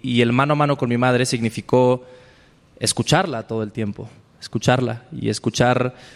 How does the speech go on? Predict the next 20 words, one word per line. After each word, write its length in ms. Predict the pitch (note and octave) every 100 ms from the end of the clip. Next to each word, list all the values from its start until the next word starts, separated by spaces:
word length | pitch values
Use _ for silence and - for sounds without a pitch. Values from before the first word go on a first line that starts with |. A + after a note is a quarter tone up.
| _
sus 200 | - B2
experiencias 760 | B2 - A2 B2+ B2+ - A2 -
con 160 | A2+
hombres, 540 | A2+ A2+ G#2+ - - -
lo 200 | A2+ A2
cual 500 | - A#2 A#2 A#2 A#2 - - - _ -
me 200 | A2+ A#2
hizo 1160 | A2+ - A#2+ A#2 A2+ A2 A2 G#2+ F#2 F#2 - - - - - - _
sensibilizarme 920 | - - A2+ A2 A2+ A2 - A#2+ A#2 A2+
desde 160 | A2
temprana 400 | G#2+ G#2 A#2 A#2
edad, 260 | A2 A2 A#2+ - - -
y 120 | D3 A2
creo 200 | - A#2+
que 100 | C3
ahí 60 |
está 200 | A2 A2+
la 80 | G#2
respuesta, 560 | G#2 - A2+ G#2 - -
¿no? 280 | A2+ E3